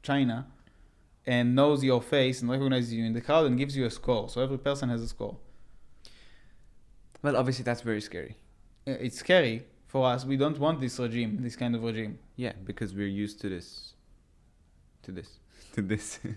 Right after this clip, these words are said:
Speaker 1: Yeah, we
Speaker 2: Yeah.
Speaker 1: don't want,
Speaker 2: Um,
Speaker 1: um, to be followed like that, but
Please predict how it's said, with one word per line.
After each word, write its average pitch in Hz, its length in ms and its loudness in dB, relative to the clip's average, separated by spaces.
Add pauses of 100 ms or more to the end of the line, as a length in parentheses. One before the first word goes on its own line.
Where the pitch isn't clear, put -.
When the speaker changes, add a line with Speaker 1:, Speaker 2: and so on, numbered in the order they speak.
(260)
Speaker 1:
Yeah, - 120 -6
we 127 120 -2
Speaker 2:
Yeah. - 60 2
Speaker 1:
don't 180 200 0
want, 151 360 2
Speaker 2:
Um, 98 280 -8 (300)
Speaker 1:
um, 117 440 -4 (1900)
to - 80 -10
be 127 80 -4
followed 143 340 2
like 120 140 0
that, 113 140 -2
but 113 240 -8